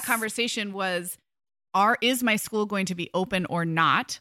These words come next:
Speaker 2: Or should I
Speaker 1: Yes.
Speaker 2: homeschool or do this virtual?" It was like, ne-, I think for next year, I think people will actually have schools to enroll in. You can actually
Speaker 1: Yep.
Speaker 2: decide to go to your public school or to go to a private school. I'm not promising,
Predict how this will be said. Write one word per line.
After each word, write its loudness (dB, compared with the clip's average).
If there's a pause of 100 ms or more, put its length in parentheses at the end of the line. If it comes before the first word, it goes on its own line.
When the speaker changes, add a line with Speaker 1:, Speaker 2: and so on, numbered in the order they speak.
(120)
Speaker 2:
Or 6
should 2
I 4
Speaker 1:
Yes. 6
Speaker 2:
homeschool 0
or 0
do -2
this -2
virtual?" -2
It 4
was 2
like, 2 (500)
ne-, 4 (160)
I 4
think 0
for -6
next 0
year, 2
I 2
think 0
people -2
will 2
actually 2
have -2
schools -6
to -6
enroll 2
in. -2
You 0
can 0
actually 4
Speaker 1:
Yep. 2
Speaker 2:
decide 2
to -4
go -4
to -4
your -2
public -2
school -2
or 2
to -4
go -2
to 0
a -2
private 2
school. 0
I'm 2
not 0
promising, 0